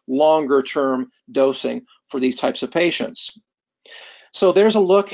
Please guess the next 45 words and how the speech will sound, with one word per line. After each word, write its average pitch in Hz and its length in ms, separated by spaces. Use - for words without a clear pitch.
at 165 460
the, 151 460
uh, 131 240
the 123 80
whole 196 300
formula. 135 580
So - 140
you've 139 180
got 139 240
eighty 165 220
milligrams 156 500
per - 240
tablet 156 460
of 139 160
that 131 240
raw 147 340
adrenal 147 420
concentrate 139 840
and 139 100
a 139 60
little 202 300
bit 185 160
of 175 180
pantothenic 165 560
acid. 160 380
Remember, 156 320
we 147 120
talked, 160 440
uh, 131 140
quite 185 300
a 143 40
bit 156 200
about 127 380
that 147 300
when 139 120
we 139 120
talked 147 260
about 135 260
the 120 80
stressed 147 440
and 127 240
wired 143 480
individual. 127 600
That's, 139 360
uh, 127 220